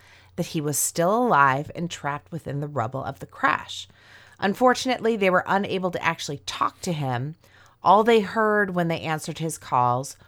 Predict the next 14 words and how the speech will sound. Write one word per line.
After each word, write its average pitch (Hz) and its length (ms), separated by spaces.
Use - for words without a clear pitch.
was 147 200
static. - 800
However, 175 540
Andrea, 165 680
his 175 280
fiancée, 160 720
used 175 300
the 180 160
opportunity 156 880
to - 120
communicate 139 680
with 123 140
her 127 100
fiancé 127 720